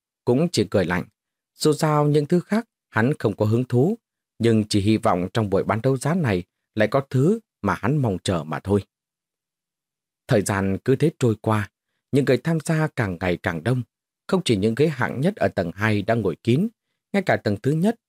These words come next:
cũng không còn chỗ ngồi. Chỉ nhìn từ điểm này, có thể biết cuộc đấu giá này được mong đợi đến như thế nào.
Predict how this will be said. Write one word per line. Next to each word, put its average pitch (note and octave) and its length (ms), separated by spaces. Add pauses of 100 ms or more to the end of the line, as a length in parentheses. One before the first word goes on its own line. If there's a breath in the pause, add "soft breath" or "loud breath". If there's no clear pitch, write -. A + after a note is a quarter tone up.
(120)
cũng A#2+ 200
không F#2+ 260
còn E2+ 200
chỗ A#2 140
ngồi. G2 260 (420)
Chỉ B2 140
nhìn G#2 380
từ - 120
điểm F#2 280
này, F2 200 (320)
có F3+ 100
thể G#2+ 160
biết B2+ 200
cuộc D#2+ 200
đấu A2 160
giá D3 260
này D#2 220
được E2 220
mong G2+ 180
đợi F2+ 260
đến G#2+ 200
như A#2+ 100
thế C3+ 140
nào. F2 220